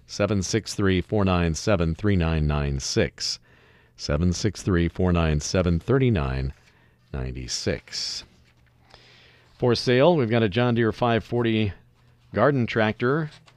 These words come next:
Uh, this, uh, is a mower snowblower combination.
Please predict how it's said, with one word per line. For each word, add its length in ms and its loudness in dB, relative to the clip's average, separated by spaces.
Uh, 400 -2
this, 340 -6
uh, 300 -4
is 300 -4
a 160 -2
mower 400 0
snowblower 680 -2
combination. 840 -4